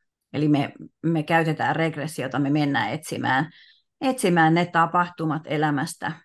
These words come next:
jotka on, on sen ongelman juurisyitä. Ja sit kun me löydetään ne, me löydetään niiden merkitykset, tehdään ne muutokset siellä. Joskus ne saattaa mennä niinku,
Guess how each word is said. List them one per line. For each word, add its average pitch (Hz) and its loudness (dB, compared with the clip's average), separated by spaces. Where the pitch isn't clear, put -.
jotka 113 -2
on, 123 -2
on 165 2
sen 143 -4
ongelman 123 -4
juurisyitä. 135 -6
Ja 151 2
sit 156 -2
kun - -4
me 143 0
löydetään 127 -2
ne, 120 -2
me 135 -2
löydetään 123 -4
niiden 127 -4
merkitykset, 117 -6
tehdään 156 -2
ne 143 0
muutokset 127 -4
siellä. - -4
Joskus 208 4
ne 214 2
saattaa 196 4
mennä 180 2
niinku, 160 0